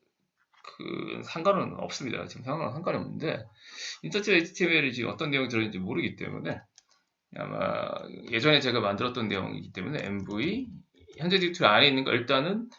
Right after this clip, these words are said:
어, 틸드로 이렇게 바꿔, 이름을 바꿔놓고 상태에서 푼 다음에 작업을 하도록 하겠습니다. 자, 인덱스 점 에이치티엠엘 하고요. 엠브이 디렉토리 인덱스 점 에이치티엠엘에 틸드로 하겠습니다. 물론 뭐 컬리 브레이스 쓰면 쉽게 되는데 뭐,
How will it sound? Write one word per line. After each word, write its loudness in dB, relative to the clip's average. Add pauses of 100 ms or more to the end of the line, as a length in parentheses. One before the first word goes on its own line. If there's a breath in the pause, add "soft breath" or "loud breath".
(300 loud breath)
어, 0 (220)
틸드로 0 (160)
이렇게 -10
바꿔, -2
이름을 4
바꿔놓고 -2
상태에서 -4
푼 -4
다음에 -2
작업을 -2
하도록 -4
하겠습니다. -8 (540 loud breath)
자, 2
인덱스 4
점 6
에이치티엠엘 2
하고요. -4
엠브이 0
디렉토리 -6
인덱스 -2
점 -4
에이치티엠엘에 -4 (100)
틸드로 -4
하겠습니다. -8
물론 -4
뭐 -4
컬리 4
브레이스 -2
쓰면 -4
쉽게 -4
되는데 -6 (800)
뭐, -4